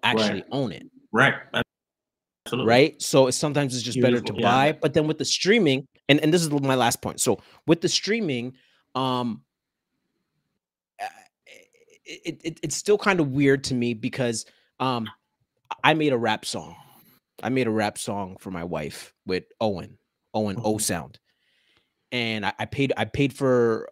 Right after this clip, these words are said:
Speaker 1: uh, the beat. I paid for the
Speaker 2: Mm.
Speaker 1: instrument, the, the beat, um, in, in
Speaker 2: Right.
Speaker 1: studio time. And, and, and Owen pulled me aside and he was kinda showing me, like, "Okay, this is how much it's gonna cost." And he's like, "Okay, if you're gonna sell this,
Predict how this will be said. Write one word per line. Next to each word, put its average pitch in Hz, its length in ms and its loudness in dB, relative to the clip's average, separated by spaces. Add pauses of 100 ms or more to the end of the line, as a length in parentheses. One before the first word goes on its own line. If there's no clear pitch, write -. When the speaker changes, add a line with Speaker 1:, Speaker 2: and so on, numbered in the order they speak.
Speaker 1:
uh, 101 140 -8
the 101 100 -10
beat. 117 340 -4 (440)
I 127 60 -2
paid 123 180 4
for 117 80 -2
the 113 80 -4
Speaker 2:
Mm. 113 40 -2
Speaker 1:
instrument, 107 460 -6
the, 104 80 -4
the 92 200 -10
beat, 110 320 -2 (180)
um, 90 640 -10 (160)
in, 82 320 -14
in 92 120 -10
Speaker 2:
Right. 104 300 -4
Speaker 1:
studio 120 420 0
time. 120 440 -4 (440)
And, 127 260 0
and, 117 180 -6 (200)
and 117 160 -6
Owen 170 400 8
pulled 165 220 2
me 151 60 0
aside 160 200 0
and 143 80 0
he 127 80 -2
was 143 160 0
kinda 107 180 -2
showing 180 320 0
me, 123 100 0
like, 110 200 -2
"Okay, - 200 -6
this 117 160 -2
is - 40 -6
how 135 80 -4
much 123 140 -4
it's - 60 -6
gonna 107 140 -10
cost." 135 400 -2
And 101 320 -8
he's 120 140 -4
like, 104 120 -2
"Okay, 123 220 -4
if - 160 -6
you're 160 100 2
gonna 175 140 0
sell 208 380 2
this, 110 500 -2